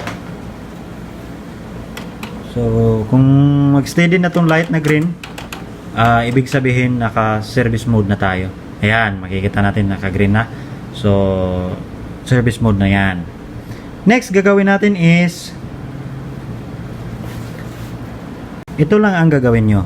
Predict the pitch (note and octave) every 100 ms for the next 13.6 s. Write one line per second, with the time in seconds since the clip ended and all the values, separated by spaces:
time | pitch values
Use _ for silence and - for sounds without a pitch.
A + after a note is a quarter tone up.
0 | E2+ A2+ D3+ E3+ D#3 C#3+ C3+ C3 C3 A#2
1 | G#2 A2 G2+ F#2+ F#2+ G#2+ - - - -
2 | - - - - C3 B2+ - A#2 G#2+ A#2
3 | G#2 F#2 E2+ - - G#2 G2 F#2+ F#2+ G#2
4 | - - A#2 A#2+ A#2 - G#2 - G2+ F2
5 | - G#2+ D3+ D#3+ D#3+ D3+ C#3+ D3+ C#3 C#3+
6 | C#3+ - - - - - - - - A#2
7 | B2+ C#3 A#2+ G#2 A#2+ A2+ G#2+ - A#2+ A2+
8 | G#2+ G2+ G2 F#2+ - - - - - -
9 | - C3+ A2+ A#2+ C3+ B2+ B2+ B2 G#2+ A2
10 | G#2+ G2+ A2+ G#2+ G#2 G#2 - C3 B2 A2
11 | G2+ G2 F#2 F#2 - G#2 G#2 E3+ G#3 A3
12 | G#3 - D#3+ D#3+ D#3+ C#3+ B2 C3+ C#3+ C3+
13 | - A#2+ - C3+ G#2